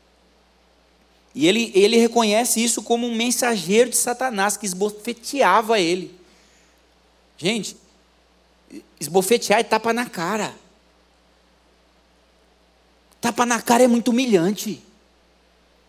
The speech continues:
É ou não é? Dá uma rasteira, dá um soco, mas o tapa na cara. Por isso que pai nenhum pode corrigir o filho dando tapa na cara, né?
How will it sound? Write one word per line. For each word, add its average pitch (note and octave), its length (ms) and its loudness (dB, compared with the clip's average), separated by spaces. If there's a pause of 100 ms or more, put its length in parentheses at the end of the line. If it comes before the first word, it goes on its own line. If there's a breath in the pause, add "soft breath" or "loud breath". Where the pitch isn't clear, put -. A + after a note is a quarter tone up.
(260)
É A#3 80 4
ou D#4+ 80 2
não A#3 100 2
é? F3+ 80 2
Dá F3+ 140 4
uma D4+ 140 4
rasteira, B3 680 4 (1900)
dá G#3+ 180 4
um D4 100 0
soco, C4 520 8
mas G#3 220 -4
o G3+ 120 -8
tapa B3+ 440 0
na A3 140 -2
cara. G#3+ 580 -2 (680 soft breath)
Por B3+ 100 -2
isso E4 120 0
que C#4 240 -2
pai A3+ 400 2
nenhum C4 320 0
pode B3 260 4
corrigir A3+ 360 2
o F#3+ 40 -2
filho G#3 300 -4
dando A#3 160 -4
tapa A3 240 0
na A#3 120 -6
cara, C3+ 340 -6
né? G#3 240 -8